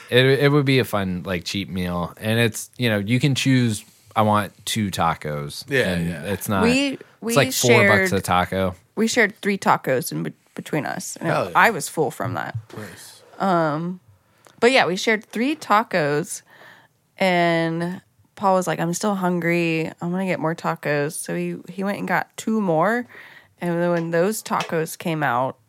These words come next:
Speaker 3: they were, like, three times as bigger as the ones that
Speaker 1: One of 'em was double the size. The other one was, like, three times the size of the
Speaker 2: Jesus.
Speaker 1: original taco that we just got.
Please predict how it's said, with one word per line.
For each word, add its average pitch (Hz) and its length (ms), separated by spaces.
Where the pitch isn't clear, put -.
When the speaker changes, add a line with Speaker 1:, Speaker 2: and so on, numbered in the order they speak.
Speaker 3:
they 175 120
were, 156 200
like, 147 180
three 190 460
times 185 500
as 175 200
bigger 170 420
as 135 220
the 147 360
ones 165 280
that - 200
Speaker 1:
One 143 320
of 208 160
'em 175 200
was 113 340
double 113 380
the 90 160
size. 82 640
The 113 180
other 147 240
one 160 300
was, 113 180
like, 101 320
three 139 760
times 117 840
the 110 100
size 113 400
of 113 120
the 117 180
Speaker 2:
Jesus. 107 160
Speaker 1:
original 113 420
taco 104 440
that 90 180
we 95 100
just 95 320
got. 98 160